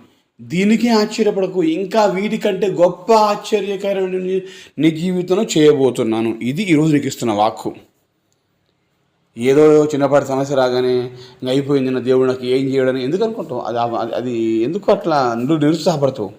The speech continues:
దేవుడు నీ జీవితం ఏం చేయలేదా? చేసిన వాటిని బట్టి స్తుతిస్తా ఉండు. అప్పుడంటే దేవుడు నీ జీవితం ఇంకా గొప్ప కార్యం జరిగిస్తుంది. నతనేలుతో ఎప్పుడు దేవుడు మాట్లాడాడు? నా జీవిత-, ఆ, దేవుడు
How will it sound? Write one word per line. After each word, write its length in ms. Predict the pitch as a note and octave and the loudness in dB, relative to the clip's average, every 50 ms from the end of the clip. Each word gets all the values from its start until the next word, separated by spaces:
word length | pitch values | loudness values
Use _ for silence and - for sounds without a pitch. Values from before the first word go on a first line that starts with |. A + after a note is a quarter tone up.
| - _ _ _ _ _ _ _ _ _ _ _ _ _ _ _ _ A2+ | -20 _ _ _ _ _ _ _ _ _ _ _ _ _ _ _ _ -2
దేవుడు 260 | B2+ C#3+ D#3+ E3 E3+ | 2 4 4 4 2
నీ 80 | D3+ | 0
జీవితం 240 | C#3 E3 F3 E3 D#3+ | -2 -2 -2 0 2
ఏం 120 | E3 F3 F3 | 2 2 2
చేయలేదా? 340 | D#3+ E3+ E3+ F3 F#3 G#3+ - - - - _ _ _ - - D#3 | 0 0 0 0 -2 -4 -6 -10 -18 -20 _ _ _ -6 0 2
చేసిన 260 | D3+ D#3+ E3 E3+ F#3 | 4 4 4 4 4
వాటిని 280 | F3+ F3 F3 E3+ D#3+ E3+ | 4 4 4 4 2 0
బట్టి 200 | E3+ F3+ F3+ - | 0 0 -2 -2
స్తుతిస్తా 440 | - G3+ E3 A3 G#3 - - A3 G#3+ | -4 -4 -4 -4 -4 0 2 4 4
ఉండు. 340 | A3+ A3+ A3 B3+ E4 - - - - - - _ _ _ _ - | 4 4 2 -2 -4 -6 -8 -12 -20 -20 -20 _ _ _ _ -6
అప్పుడంటే 440 | D3+ D3+ - - - B3 A#3 A3+ G#3+ | -6 -6 -4 0 2 4 4 4 4
దేవుడు 480 | E3+ F#3+ F#3+ F#3 F#3 G3 A#3 F4+ E4+ - - - - - E4 C#4 - - - _ _ _ _ _ _ _ _ _ _ - | 4 6 6 6 6 4 2 0 -2 -4 -12 -18 -14 -12 -10 -10 -10 -12 -16 _ _ _ _ _ _ _ _ _ _ -10
నీ 200 | C#3+ C#3 C#3+ D3 | -6 -4 -4 -4
జీవితం 260 | D3+ E3 D#3+ D#3 D#3+ | -4 -4 -4 -2 -2
ఇంకా 200 | C#3+ D3+ D3+ G#3 | -2 2 2 2
గొప్ప 260 | G3+ E3 E3 E3 - | 4 4 2 0 0
కార్యం 260 | - C#3 B2 A2 G#2+ | 0 -2 -2 0 -2
జరిగిస్తుంది. 300 | G#2+ G#2 F#2+ G#2 G2 F#2+ | -4 -6 -8 -10 -10 -10
నతనేలుతో 640 | G#2+ C3 - E3+ E3+ F#3 F#3+ G3 F#3+ F#3+ G3 G3 F#3 | -8 -2 4 6 8 8 8 6 4 2 4 4 4
ఎప్పుడు 220 | D#3 D3+ D#3 F3+ G#3 | 4 2 0 0 0
దేవుడు 180 | G3+ G3 G3 | 2 2 2
మాట్లాడాడు? 520 | G3 G3 F#3+ G3 G3+ G3+ G3+ G3 F#3 G3 G#3+ A3+ - _ _ _ _ _ _ _ _ _ _ _ _ _ _ _ _ _ _ _ _ _ _ _ _ _ _ _ _ _ - | 2 0 0 0 -2 -4 -2 -2 -4 -6 -8 -10 -16 _ _ _ _ _ _ _ _ _ _ _ _ _ _ _ _ _ _ _ _ _ _ _ _ _ _ _ _ _ -12
నా 100 | B2 A#2 | -10 -10
జీవిత-, 500 | A#2 A#2 C#3 E3 F3 F#3 F#3 - - - | -6 -4 -2 -2 -2 -2 -4 -6 -8 -4
ఆ, 120 | D3 F3+ F3+ | 0 0 0
దేవుడు 800 | C3 - G#2+ B2+ D3 F3 F#3+ G3+ G#3+ G#3 G3+ F#3+ F#3 F3+ F3+ | 0 0 0 2 4 4 4 4 2 0 -2 -2 -4 -4 -6